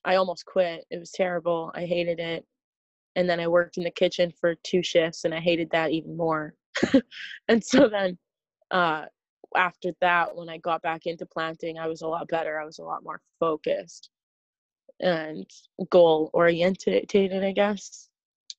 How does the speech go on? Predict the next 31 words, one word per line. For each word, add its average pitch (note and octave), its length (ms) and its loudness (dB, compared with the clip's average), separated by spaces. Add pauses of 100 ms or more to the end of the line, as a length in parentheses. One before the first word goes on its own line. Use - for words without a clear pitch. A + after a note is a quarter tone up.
(420)
And F3+ 280 4
so, F3+ 380 4
and, G3 220 2
and G3 160 2
so - 80 -6
that's G3 220 2
one G#3 180 0
thing G#3+ 200 -2
I G3 80 -2
noticed F#3+ 500 -2
about F#3 280 -6
in F#3+ 100 -8
my F3 140 -6
second G3 460 -2
season F3+ 400 -8
is E3+ 140 -20
that E3+ 160 -2
I F3 140 -10
need F3+ 260 -18
to F3+ 180 -10 (540)
come G#3 220 -2
up F3 140 -2
with F3+ 160 -4
a E3 160 -2
goal E3+ 440 2 (500)
to G3 120 -6
feel E3 280 2
like E3 240 -6
I F3 60 -2
can, E3+ 300 -10 (100)
like, F3 240 -6